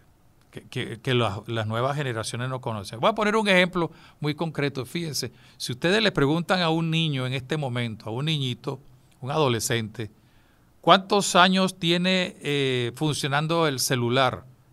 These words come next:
en la, en la sociedad?". Uy, le van a decir, "Uy, hace muchísimos años".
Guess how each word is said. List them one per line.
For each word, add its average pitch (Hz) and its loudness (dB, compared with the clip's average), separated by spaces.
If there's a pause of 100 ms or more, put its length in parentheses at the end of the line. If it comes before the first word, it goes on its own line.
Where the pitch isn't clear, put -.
en 107 -8
la, 110 -8
en 117 -4
la 117 -2
sociedad?". 117 -6 (280)
Uy, 359 2
le 139 0
van - 2
a 170 2
decir, 143 0
"Uy, 208 2
hace 160 0
muchísimos 175 2
años". 135 2